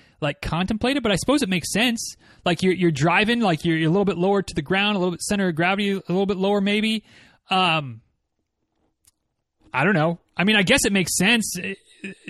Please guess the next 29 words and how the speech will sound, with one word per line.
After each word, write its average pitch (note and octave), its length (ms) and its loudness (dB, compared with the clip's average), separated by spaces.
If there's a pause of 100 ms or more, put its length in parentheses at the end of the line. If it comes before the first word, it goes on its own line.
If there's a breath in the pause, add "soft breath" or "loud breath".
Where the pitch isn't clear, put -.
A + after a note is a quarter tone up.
(100)
as F#3 160 2
long B3 200 2
as A3+ 100 0
it A3 180 0
feels G#3+ 400 2
normal B3+ 360 2
to C#4+ 140 0
you D#4 360 0 (880 soft breath)
and F#3+ 160 2
you, F3+ 80 2
you're E3+ 180 0
not G3+ 280 0
hurting A3+ 400 2
or G#3+ 40 2
you're E3 120 0
not F#3 160 -2
having G3+ 260 0
any F#3 220 0
issues A#3+ 500 0
when, F#3 220 -2
when E3+ 80 0
you E3 60 0
do E3 120 -2
your F#3+ 120 0
speed, G3+ 320 -4 (200)
speedier G3+ 440 -2
runs, A#3 360 0 (480 soft breath)
um, D3+ 260 0 (520)
I, D3 180 0